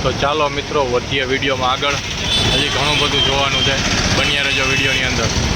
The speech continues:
મિત્રો, તમે જોઈ રહ્યા છો, દામોદર કુંડ આપણે આવી ગયા છીએ. દામોદર કુંડમાં છે પણ એટલો બધો ટ્રાફિક છે અને માણસો પાણી જોવા હાટુ ખૂબ જ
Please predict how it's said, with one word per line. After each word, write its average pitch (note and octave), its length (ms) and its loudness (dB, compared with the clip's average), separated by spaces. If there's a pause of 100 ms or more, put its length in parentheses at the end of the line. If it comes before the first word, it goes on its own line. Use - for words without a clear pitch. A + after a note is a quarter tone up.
(140)
મિત્રો, D#3+ 280 0 (100)
તમે D3+ 180 0 (100)
જોઈ C#3+ 180 2
રહ્યા D3 200 0
છો, D3+ 140 -2 (100)
દામોદર D3+ 500 0 (100)
કુંડ D3+ 160 2
આપણે D3 240 0
આવી D3+ 180 0
ગયા D3+ 220 0
છીએ. D#3+ 240 -2
દામોદર D#3 440 0 (100)
કુંડમાં E3 720 0
છે E3+ 220 -2 (140)
પણ F3 160 0
એટલો D#3 340 2
બધો D#3+ 240 0
ટ્રાફિક D#3 440 0 (100)
છે E3 120 2 (1160)
અને G#5 220 2 (1700)
માણસો E3+ 480 0 (100)
પાણી E3+ 480 0
જોવા D#3+ 280 2
હાટુ E3 340 0 (520)
ખૂબ D#3+ 260 2 (120)
જ - 80 -2